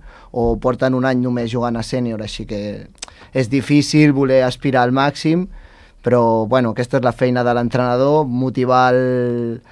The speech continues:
els, no, els jugadors a base de, d'aconseguir o assolir objectius al màxim, amb el màxim repte possible. Eh, la plantilla, pues, bueno, va, va tirant endavant, amb,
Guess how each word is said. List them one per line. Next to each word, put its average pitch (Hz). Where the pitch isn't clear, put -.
els, 117
no, 127
els 123
jugadors 131
a 139
base 120
de, 123
d'aconseguir 117
o 131
assolir 127
objectius 123
al 123
màxim, 120
amb 120
el 117
màxim 120
repte 120
possible. 117
Eh, 101
la 110
plantilla, 113
pues, 117
bueno, 110
va, 104
va 117
tirant 113
endavant, 120
amb, 113